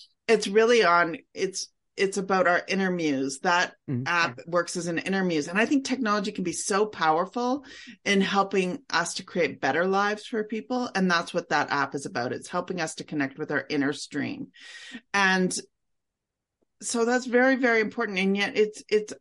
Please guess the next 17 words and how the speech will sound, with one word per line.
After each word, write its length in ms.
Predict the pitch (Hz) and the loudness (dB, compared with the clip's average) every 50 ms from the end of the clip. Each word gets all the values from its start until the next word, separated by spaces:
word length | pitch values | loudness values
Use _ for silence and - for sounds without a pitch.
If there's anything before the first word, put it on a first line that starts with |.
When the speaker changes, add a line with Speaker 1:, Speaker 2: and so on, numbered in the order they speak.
| _ - | _ 0
Speaker 1:
our 160 | 220 233 233 | 2 2 2
relationship 840 | 226 233 220 214 214 220 262 285 - 277 233 190 185 - 165 - - | 4 2 0 2 2 2 2 2 2 0 0 0 0 -2 -4 -4 0
where 160 | 175 170 170 | 0 0 0
the 200 | 170 - - - - | 0 -4 -6 -2 0
alchemy 480 | 180 185 196 196 - 190 185 175 165 156 | 0 0 0 0 -2 -4 -2 -2 -2 -2
actually 440 | 143 143 - - - - 160 156 | -4 -4 -4 -8 -10 -8 -8 -8
happens. 680 | 151 175 - - - - - - - - - - - - _ _ _ - - _ _ | -8 -8 -8 -10 -10 -12 -16 -18 -16 -16 -16 -16 -18 -18 _ _ _ -20 -20 _ _
How 200 | - 233 240 262 | 0 2 2 2
can 200 | 269 302 285 254 | 4 6 6 6
I 120 | 226 214 | 6 4
not 380 | 208 202 196 196 196 190 - - | 2 4 6 6 6 4 2 0
know 420 | 190 185 180 175 170 170 170 - - - _ _ _ - | -2 -2 0 0 -2 -2 -4 -6 -10 -14 _ _ _ -14
me 360 | - 175 190 196 196 185 170 | -6 -2 0 2 2 2 2
without 340 | 151 170 170 175 156 - - | 0 0 0 0 -2 -2 -2
knowing 340 | 170 170 165 160 156 156 156 | -2 -2 -2 -2 0 0 0
you? 340 | 147 135 - - - - _ _ _ _ _ - - | 0 0 -2 -4 -12 -18 _ _ _ _ _ -6 -4
Speaker 2:
Mm-hmm. 180 | 113 120 120 | -2 -2 -2